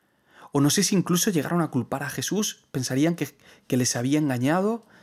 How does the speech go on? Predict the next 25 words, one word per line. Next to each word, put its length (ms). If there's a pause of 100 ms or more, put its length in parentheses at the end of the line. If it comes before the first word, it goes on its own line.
(320)
que 140
creían 520
que 100
le 100
conocían, 640 (500)
pero 180
resultó 560
ser 240
un 120
mentiroso 520
más 280 (180)
o 180
otro 240
loco 320
que 100
decía 320
ser 200
el 100
Mesías 380
cuando 220
en 60
realidad 420 (520)
era 120
un 120
fracasado. 800